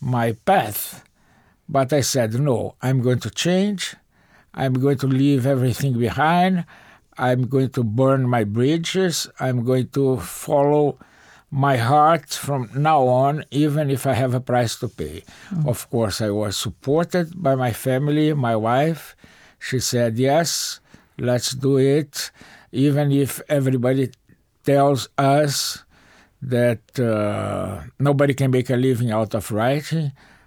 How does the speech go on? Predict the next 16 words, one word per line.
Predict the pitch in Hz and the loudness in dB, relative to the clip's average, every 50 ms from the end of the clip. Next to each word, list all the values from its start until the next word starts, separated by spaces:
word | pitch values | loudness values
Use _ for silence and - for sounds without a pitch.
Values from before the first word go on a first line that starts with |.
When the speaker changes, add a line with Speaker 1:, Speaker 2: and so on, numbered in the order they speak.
| _ - | _ -10
Speaker 1:
but | 147 143 135 127 - - | -2 0 0 0 0 0
let's | 135 147 151 143 - - - | 0 0 0 0 -2 -6 -4
take | - 135 131 127 - 127 | -2 -2 -2 -2 -4 -4
this | 123 110 98 - 101 | -4 -4 -4 -6 -8
risk, | 92 90 - - - - - 101 | -8 -10 -8 -12 -12 -10 -10 -10
because | 117 - - 143 143 131 127 | -10 -4 0 0 0 0 0
otherwise | 151 156 143 147 139 131 139 151 160 156 143 160 | -2 0 2 2 2 4 4 4 2 2 0 -2
you | 160 131 | -2 -2
can | - 147 139 113 | -2 -2 -2 0
have | 113 127 123 120 | 0 0 0 0
everything, | 135 131 117 139 143 123 143 175 180 180 180 147 | 0 0 0 0 -2 -2 -2 -2 -2 -2 -2 -2
but | 131 117 - - | -2 -4 -2 -2
you | 127 120 | -2 -2
will | 113 | 0
be | 107 107 110 107 107 | -2 -2 -2 -2 -2
unhappy." | 104 - 69 85 85 - - - 82 82 67 | -4 -4 -6 -8 -10 -10 -12 -12 -12 -12 -12